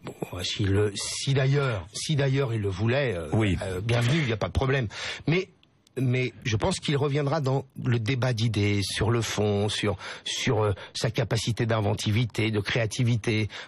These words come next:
Speaker 1: euh,
Speaker 2: Ouais.
Speaker 1: pour participer au débat de la présidentielle. Ça,
Speaker 2: Il n'a
Speaker 1: c'est mon
Speaker 2: jamais
Speaker 1: point de vue.
Speaker 2: été
Speaker 1: Il me l'a jamais
Speaker 2: candidat.
Speaker 1: dit, hein.
Speaker 2: Il n'a jamais été candidat à une élection présidentielle.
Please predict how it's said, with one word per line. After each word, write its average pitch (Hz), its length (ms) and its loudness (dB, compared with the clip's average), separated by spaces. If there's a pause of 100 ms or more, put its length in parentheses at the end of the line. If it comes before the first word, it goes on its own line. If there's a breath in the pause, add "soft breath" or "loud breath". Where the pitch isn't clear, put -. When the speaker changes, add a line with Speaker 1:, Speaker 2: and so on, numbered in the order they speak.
Speaker 1:
euh, 110 220 2
Speaker 2:
Ouais. 78 60 2
Speaker 1:
pour - 160 2
participer 180 800 -2
au 127 140 0
débat 110 240 2
de 104 40 2
la 92 80 0
présidentielle. 85 440 0 (260)
Ça, - 140 -2
Speaker 2:
Il 139 60 2
n'a 151 80 0
Speaker 1:
c'est 185 80 0
mon - 60 0
Speaker 2:
jamais 190 120 2
Speaker 1:
point 262 100 0
de 269 60 0
vue. 175 60 -2
Speaker 2:
été - 80 0
Speaker 1:
Il 156 80 0
me 165 80 0
l'a - 100 0
jamais - 240 0
Speaker 2:
candidat. 104 160 2
Speaker 1:
dit, 95 60 0
hein. 104 100 0
Speaker 2:
Il 123 100 2
n'a 147 120 2
jamais 208 260 2
été 135 200 -2
candidat 87 420 0
à - 20 2
une 85 120 2
élection 85 300 0
présidentielle. 78 540 0